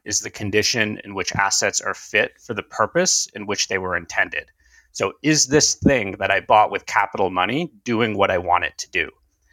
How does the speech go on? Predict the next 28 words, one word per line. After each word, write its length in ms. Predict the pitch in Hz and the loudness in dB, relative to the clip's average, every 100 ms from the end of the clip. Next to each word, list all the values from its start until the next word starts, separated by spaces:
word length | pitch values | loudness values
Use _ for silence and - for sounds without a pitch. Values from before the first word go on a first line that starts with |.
| _ _ | _ _
And 320 | 107 104 95 113 | 0 0 0 -6
you 120 | 113 | -4
can 160 | 123 | -4
break 260 | 107 139 170 | 0 2 4
that 200 | 156 104 | 2 2
definition 520 | 95 - 104 95 95 | 2 0 -2 0 0
down 320 | 90 90 90 | 2 2 2
into, 400 | 92 85 85 82 | -2 -6 -4 -4
into 200 | - - | -4 -6
some 140 | - 92 | -6 -6
further 380 | - 110 95 90 | -2 0 0 0
levels. 400 | 87 139 156 - | 0 2 2 2
So 140 | 98 | -2
it 80 | - | 0
has 200 | 101 95 | 0 0
to 100 | - | -4
be 100 | 104 | -6
doing 240 | 101 98 | -4 -2
its 180 | 92 - | -4 -6
designed 580 | - 92 - 87 101 117 | -8 -2 0 2 0 -2
function. 520 | - 135 - 165 190 - _ _ - | -2 0 0 -2 -2 -8 _ _ -20
It 80 | - | -4
can't 220 | 113 107 | -2 0
have 140 | 101 | 0
a 40 | 104 | 2
safety 480 | - 135 135 - 131 | 2 4 0 0 2
risk. 480 | 135 139 - - _ _ _ - | 2 4 0 -2 _ _ _ -4
And 380 | 107 104 98 | 0 0 -2